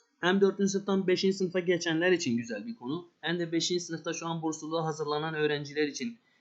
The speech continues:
ilk konumuzu bitirdik. Diğer konular da devamı gelecek.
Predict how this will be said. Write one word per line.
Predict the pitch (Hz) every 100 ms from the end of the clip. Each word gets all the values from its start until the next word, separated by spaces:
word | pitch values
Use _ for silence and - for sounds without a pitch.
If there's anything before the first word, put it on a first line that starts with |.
| -
ilk | 151 151
konumuzu | 127 110 107 101 135
bitirdik. | 165 156 160 175 170 _ _ -
Diğer | 165 208 202
konular | 185 180 190 190
da | 180
devamı | 143 127 127 135
gelecek. | 143 131 127 175 202